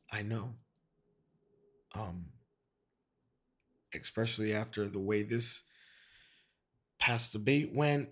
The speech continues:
and, um, this past weekend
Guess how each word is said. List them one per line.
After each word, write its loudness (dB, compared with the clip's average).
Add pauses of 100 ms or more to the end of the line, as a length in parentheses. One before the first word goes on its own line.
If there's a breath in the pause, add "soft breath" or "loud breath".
(140)
and, 2 (880)
um, -6 (540)
this -2
past 2
weekend 0